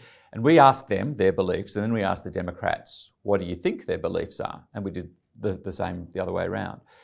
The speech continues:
What we found was that on both sides, they're wildly exaggerating the proportion of people with extreme views. So, for example,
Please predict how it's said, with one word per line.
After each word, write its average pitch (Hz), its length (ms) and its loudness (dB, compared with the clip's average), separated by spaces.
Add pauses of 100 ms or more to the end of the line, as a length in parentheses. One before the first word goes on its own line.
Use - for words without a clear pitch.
(140)
What 170 140 0
we - 80 0
found 127 400 -4
was 110 220 -4
that 113 120 -4
on 113 140 -4
both 165 240 -2
sides, - 560 -8 (320)
they're 131 100 0
wildly 139 720 2
exaggerating 87 960 -4
the - 80 -10
proportion 104 560 -6
of - 160 -12
people 87 320 -8
with 87 160 -8
extreme 87 480 -10
views. - 520 -10 (200)
So, - 160 -4
for 160 140 -2
example, 117 680 -2